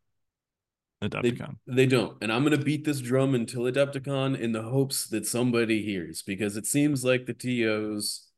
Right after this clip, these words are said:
Speaker 1: have jurisdiction <laughs> on this, obviously. Um, and, uh, like, it really should not be this way at Adepticon.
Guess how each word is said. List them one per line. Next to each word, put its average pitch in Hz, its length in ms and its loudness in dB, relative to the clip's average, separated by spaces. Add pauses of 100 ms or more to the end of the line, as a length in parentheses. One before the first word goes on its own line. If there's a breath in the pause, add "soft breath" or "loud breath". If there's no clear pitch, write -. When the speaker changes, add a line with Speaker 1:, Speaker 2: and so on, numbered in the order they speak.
(140)
Speaker 1:
have 101 300 -4
jurisdiction 104 720 -4
<laughs> - 140 -12
on 123 120 0
this, 123 420 2
obviously. 104 840 0 (640 loud breath)
Um, 90 600 0 (560)
and, 92 600 -2 (760)
uh, 50 400 -14 (440)
like, 87 360 -8 (1400)
it 98 180 -4
really 107 280 4
should 98 200 -4
not 92 280 -4
be 85 100 -8
this 82 220 -8
way 78 160 -8
at - 180 -14
Adepticon. - 520 -16